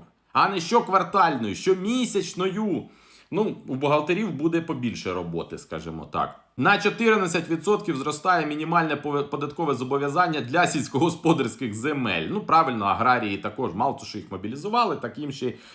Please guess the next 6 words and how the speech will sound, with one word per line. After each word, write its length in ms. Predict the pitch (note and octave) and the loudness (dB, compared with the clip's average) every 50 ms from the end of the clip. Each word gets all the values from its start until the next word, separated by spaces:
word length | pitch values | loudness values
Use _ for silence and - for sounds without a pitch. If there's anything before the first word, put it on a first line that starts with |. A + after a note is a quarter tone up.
| - - | -16 -12
чотирнадцять 520 | - A#2+ A2 C#3+ C#3 C3 B2 B2+ G#2+ A2 | -10 -6 -4 -4 -4 -4 -4 -6 -6 -6
відсотків, 560 | A#2 A2+ - - D3+ - - - A#2+ G2+ G#2 | -6 -6 -4 -4 -4 -4 -4 -6 -6 -4 -2
е, 340 | G#2 G2+ G2 G2 F#2+ F#2+ G2 | -2 -2 -2 0 0 -2 -2
податкове 500 | G2 - G#2+ A2 G#2+ - - B2+ G#2+ G#2 | -2 -2 -4 -4 -4 -2 -2 -2 0 0
зобов'язання 680 | F#2 G2+ G2+ G2+ G#2+ G2+ F#2+ E2+ - E2+ D#2 D2+ D2+ C#2 | -2 -2 -2 0 0 0 0 -2 -2 -4 -4 -4 -6 -10
підвищимо. 720 | - - D#2+ E2 E2 E2 D#2 - - - C#2+ C2+ C2 | -10 -10 -10 -6 -6 -6 -6 -8 -8 -10 -10 -10 -12